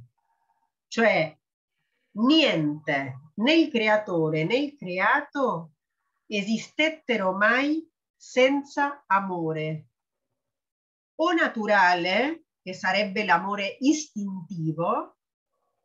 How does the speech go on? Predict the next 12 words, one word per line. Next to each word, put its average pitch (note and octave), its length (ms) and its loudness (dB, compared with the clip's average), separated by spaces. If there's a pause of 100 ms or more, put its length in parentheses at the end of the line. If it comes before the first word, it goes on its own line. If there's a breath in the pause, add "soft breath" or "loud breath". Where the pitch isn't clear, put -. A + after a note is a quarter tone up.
(640)
o D#4 180 4
d'animo, D3 1000 -2
e E3+ 200 -4
cioè F#3 400 0
quello A3+ 640 2
di E3 160 -4
chi F3 200 -4
ha G#3 280 2
un'anima A3 800 0
e - 200 -12
quindi A3 500 -6
sceglie C#3+ 960 -2